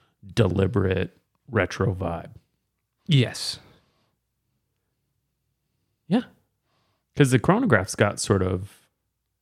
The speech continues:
Speaker 1: retro vibes, but also super modern.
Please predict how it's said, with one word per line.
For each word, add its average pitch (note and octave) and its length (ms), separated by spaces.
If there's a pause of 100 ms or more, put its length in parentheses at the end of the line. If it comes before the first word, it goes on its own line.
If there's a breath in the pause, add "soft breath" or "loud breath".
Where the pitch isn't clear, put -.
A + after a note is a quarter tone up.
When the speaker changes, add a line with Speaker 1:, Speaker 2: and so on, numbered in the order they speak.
(120)
Speaker 1:
retro G2+ 1160 (460 soft breath)
vibes, G#2 540
but G2 140
also F#2 440
super F2 520
modern. E2 560